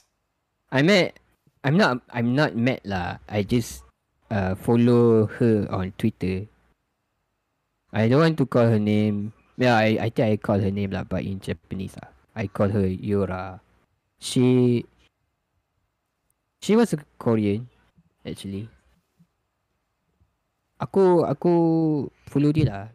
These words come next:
kat Twitter. Lagipun, lagipun dia, dia tu pun, um, close with my friend of mine. Which is, yeah, I don't want to say her name actually dalam, dalam,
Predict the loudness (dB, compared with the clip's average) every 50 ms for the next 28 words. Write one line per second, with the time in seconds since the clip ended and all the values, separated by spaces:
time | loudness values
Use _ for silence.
0 | -14 -14 -12 -8 -8 -8 -8 _ -10 -8 -8 -8 -8 -10 -12 _ _ _ _ _
1 | _ _ _ _ _ _ _ _ _ -2 -2 0 0 2 2 2 2 0 -4 _
2 | _ _ _ _ _ _ _ _ -4 -4 -2 -2 0 0 0 0 2 0 0 0
3 | -2 -4 -10 -14 _ _ _ _ -8 -4 -2 -2 0 -2 -4 -2 0 2 4 4
4 | 4 2 0 -2 -6 -8 -10 -16 _ -10 -8 -4 -2 -2 0 0 0 -2 -2 -4
5 | -6 -8 -10 -10 -12 -14 _ _ _ _ _ _ _ _ _ _ _ _ _ _
6 | _ _ _ _ _ _ _ _ _ -4 0 0 0 0 0 -4 -2 -2 -2 -2
7 | -2 -6 -8 -4 -2 0 0 0 -2 -4 -6 -8 -10 -12 -14 -6 -2 0 2 2
8 | 0 -2 -6 -10 -14 _ _ _ _ _ -10 -10 -10 -10 -10 -10 -8 -4 -4 -2
9 | -2 -2 -4 -6 -10 _ _ _ _ _ _ _ _ _ _ _ _ _ _ _
10 | _ _ _ _ _ _ _ _ _ _ _ _ _ _ _ _ _ _ _ _
11 | _ _ _ _ -8 -8 -4 -2 0 0 0 -2 -2 -2 2 4 4 4 4 4
12 | 2 2 2 2 2 0 0 0 -4 -6 -4 -4 -4 -4 -4 -4 -4 -6 -6 -8
13 | -10 -12 -12 -10 -8 -8 -6 -6 -6 -6 -8 -8 -8 -8 -8 -8 -8 -8 -10 -12
14 | -14 -16 -16 -20